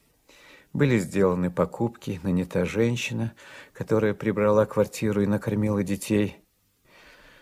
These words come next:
Сам Блэкфут жарко растопил камин в комнате жены. Он казался довольным, но усталым.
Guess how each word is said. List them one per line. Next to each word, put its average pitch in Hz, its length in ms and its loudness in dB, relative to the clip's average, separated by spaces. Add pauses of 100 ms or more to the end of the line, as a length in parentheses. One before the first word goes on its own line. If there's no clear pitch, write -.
(120)
Сам 156 380 4
Блэкфут 147 720 4
жарко 131 480 6
растопил 123 540 2
камин 135 480 2
в - 100 -12
комнате 143 460 0
жены. 131 440 0 (640)
Он 92 200 2
казался 95 600 6
довольным, 101 720 4 (800)
но 110 360 2
усталым. 85 840 2